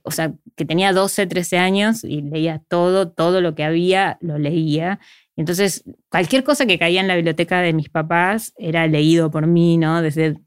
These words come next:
por ahí tenía trece años y leí Doña Flor y sus dos maridos, ¿viste? Como que lo que había, eh, se leía.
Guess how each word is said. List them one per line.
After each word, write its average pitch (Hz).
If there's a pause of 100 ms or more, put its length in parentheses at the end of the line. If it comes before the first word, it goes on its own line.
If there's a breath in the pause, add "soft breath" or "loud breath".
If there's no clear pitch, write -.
(120)
por 160
ahí 170
tenía 175
trece 170
años 190
y 160
leí 156
Doña 156
Flor 175
y 175
sus 160
dos 156
maridos, 151
¿viste? 143
Como 151
que 156
lo 170
que 175
había, 302
eh, 175
se 160
leía. 143